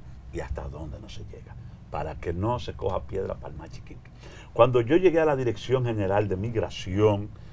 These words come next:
que me entregó, me entregó el amigo Siquio N G, me llevó al patio y me dijo: "Amarante, mira,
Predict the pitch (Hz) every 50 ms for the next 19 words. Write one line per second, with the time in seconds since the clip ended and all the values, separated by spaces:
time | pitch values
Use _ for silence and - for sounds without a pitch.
0 | - - - - - 82 87 85 87 90 87 - 92 92 90 82 80 87 107 107
1 | - 92 87 87 90 87 - 82 80 78 85 98 104 104 95 87 85 92 101 98
2 | 92 92 85 - - 95 90 - - - 98 107 120 123 123 - 101 104 107 104
3 | 92 78 - - 80 80 78 76 - - - - - - - - - - - -
4 | - - 80 87 92 92 87 87 80 87 95 98 95 - - 87 87 87 - -
5 | - - - - - - - - - - - - 78 85 92 104 107 104 107 107
6 | 120 131 135 127 113 101 101 98 104 101 92 80 78